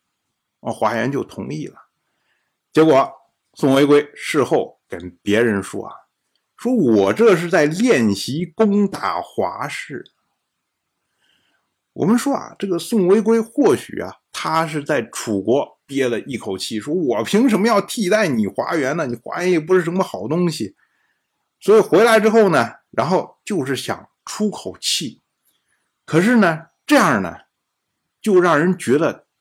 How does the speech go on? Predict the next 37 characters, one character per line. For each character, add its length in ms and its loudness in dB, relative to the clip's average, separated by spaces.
他 420 -6
有 360 0
异 320 -4
动 260 0
啊， 160 -18
想 380 -4
着 300 -2
要 320 2
在 260 -2
宋 380 0
国 400 -2
发 360 -4
动 280 -4
政 240 -10
变。 280 -12
所 160 6
以 60 4
呢， 120 2
宋 240 2
国 120 6
的 60 8
国 140 6
君 240 2
宋 240 0
瑕 340 -6
就 160 -8
先 340 2
下 240 -6
手 140 -10
为 200 -2
强， 340 -12
将 260 0
这 80 -4
个 140 -6
宋 380 0
维 180 2
圭 320 -2